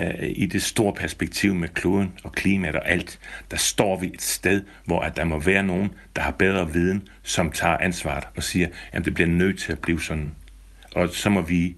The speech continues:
forkælte vesteuropæere, øh, ret ind. <laughs>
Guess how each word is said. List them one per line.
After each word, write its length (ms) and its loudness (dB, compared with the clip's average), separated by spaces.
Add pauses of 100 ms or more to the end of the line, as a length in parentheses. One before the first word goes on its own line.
forkælte 600 0
vesteuropæere, 800 -2 (720)
øh, 460 -2
ret 260 2
ind. 180 4 (260)
<laughs> 140 2